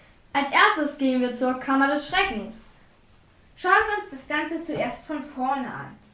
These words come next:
Speaker 2: Wenn man drauf schaut, sieht man unten ein klein bisschen Felsen und so.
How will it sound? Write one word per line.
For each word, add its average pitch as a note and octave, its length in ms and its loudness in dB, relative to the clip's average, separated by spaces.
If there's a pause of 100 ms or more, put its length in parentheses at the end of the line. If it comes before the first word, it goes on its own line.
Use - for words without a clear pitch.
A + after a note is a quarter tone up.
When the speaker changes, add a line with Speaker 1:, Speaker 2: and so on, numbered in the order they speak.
(600)
Speaker 2:
Wenn F4+ 220 0
man F4+ 320 -2
drauf F4 340 4
schaut, G#4 260 0
sieht F4 260 -6
man D4+ 160 -2
unten C4 440 -8
ein G#3+ 240 -10
klein G#3+ 680 -10
bisschen G3 320 -14
Felsen F#4+ 440 0
und F4+ 200 -6
so. G4 320 0